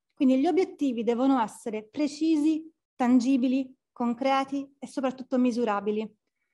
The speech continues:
Noi spesso qui in ambasciata usiamo il metodo smart per definirli, quindi specifici, misurabili, raggiungibili, realistici e circoscritti nel tempo. Questo è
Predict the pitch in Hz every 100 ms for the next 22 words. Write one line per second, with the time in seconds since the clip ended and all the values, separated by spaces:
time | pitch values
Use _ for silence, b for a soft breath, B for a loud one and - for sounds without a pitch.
0 | _ - 403 - 330 - 262 262 262 247
1 | 277 302 - 269 262 226 233 226 233 247
2 | 247 233 233 240 233 208 - - 214 208
3 | 247 208 220 233 226 214 214 220 _ _
4 | 247 226 214 - 254 302 285 277 247 220
5 | 214 254 262 233 214 233 - 247 220 254
6 | 233 254 208 214 - - 262 254 277 -
7 | 302 311 - - 302 311 - - 269 233
8 | 226 - 202 196 233 214 b b b 339
9 | - 269 247